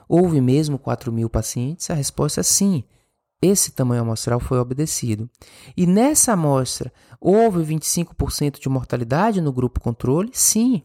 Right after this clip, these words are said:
houve até mais, trinta e um por cento de mortalidade. Portanto, esse é um estudo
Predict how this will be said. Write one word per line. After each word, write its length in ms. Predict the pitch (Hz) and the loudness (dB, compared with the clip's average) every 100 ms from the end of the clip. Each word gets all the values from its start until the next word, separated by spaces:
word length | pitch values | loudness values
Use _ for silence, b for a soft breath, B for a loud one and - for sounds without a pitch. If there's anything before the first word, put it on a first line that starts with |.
| _ | _
houve 300 | 196 226 190 | 0 2 0
até 180 | 180 208 | -2 -4
mais, 520 | 156 147 170 135 - | -2 0 0 0 -4
trinta 340 | - 190 196 | 0 0 2
e 60 | 165 | 2
um 120 | 160 | 2
por 200 | - 135 | 0 -4
cento 320 | - 139 143 | 0 0 2
de 80 | - | 0
mortalidade. 680 | 123 113 117 107 104 - - B B B | 0 0 0 0 -2 -4 -10 B B B
Portanto, 380 | 196 - 196 - | -6 -4 -6 -2
esse 360 | - 247 - 208 | 0 2 2 2
é 40 | |
um 60 | 208 | 2
estudo 580 | - - 156 160 165 | 0 -4 -6 -6 -10